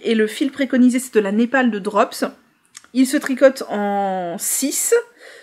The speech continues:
Je ne vous ai pas dit pour le précédent pull le, le numéro d'aiguille, mais vous irez voir. C'est un patron qui est disponible du X S au cinq X L, soit quatre-vingt-huit à cent soixante-trois centimètres de tour de buste. C'est un patron qui a été tricoté soixante-trois fois, et moi ce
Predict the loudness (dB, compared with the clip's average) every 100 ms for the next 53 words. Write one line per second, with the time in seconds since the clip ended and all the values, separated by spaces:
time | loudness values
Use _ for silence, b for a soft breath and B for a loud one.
0 | B -4 4 4 6 4 4 4 0 -2
1 | -2 -4 -6 -4 -2 -2 -2 -6 -14 _
2 | -4 -2 -2 -2 0 2 2 0 2 0
3 | 0 -2 0 0 -2 -6 -6 -4 0 2
4 | 2 0 -6 b b b b b -2 2
5 | 4 4 2 0 2 2 2 2 2 2
6 | -4 -12 -10 -2 2 2 2 -6 -4 -4
7 | -4 -4 -4 -10 -12 0 6 6 6 2
8 | 2 0 -2 -6 0 0 2 0 0 0
9 | 2 2 0 -4 -4 -4 -4 -4 -4 -4
10 | -2 -4 -2 -6 -4 -6 -6 -10 -12 -10
11 | -10 -8 -8 -10 -6 -6 -6 -18 -20 B
12 | B B B B -6 -2 0 0 -2 -2
13 | -4 0 0 0 -4 -6 -4 -4 -4 -4
14 | -4 -4 -2 -6 -8 -4 -2 -2 0 4
15 | 6 4 2 2 2 2